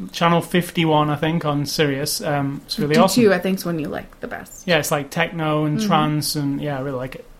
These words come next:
Speaker 1: It's good.
Speaker 2: It was a
Speaker 1: Um,
Speaker 2: good outing.
Speaker 1: So, yeah, anything else? Uh, what's for dinner tonight?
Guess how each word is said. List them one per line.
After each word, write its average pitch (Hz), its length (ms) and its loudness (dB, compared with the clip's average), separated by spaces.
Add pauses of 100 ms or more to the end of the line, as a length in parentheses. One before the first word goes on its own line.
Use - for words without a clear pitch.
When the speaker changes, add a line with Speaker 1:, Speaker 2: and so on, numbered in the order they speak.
Speaker 1:
It's - 140 -16
good. 156 160 -4
Speaker 2:
It - 520 -12
was 156 280 6
a - 40 4
Speaker 1:
Um, - 60 -4
Speaker 2:
good 262 160 2
outing. 254 460 0 (1000)
Speaker 1:
So, 196 120 0
yeah, 208 200 4
anything 165 240 0
else? 220 300 0
Uh, 151 160 4
what's 190 280 2
for 214 120 2
dinner 196 280 4
tonight? 139 600 -4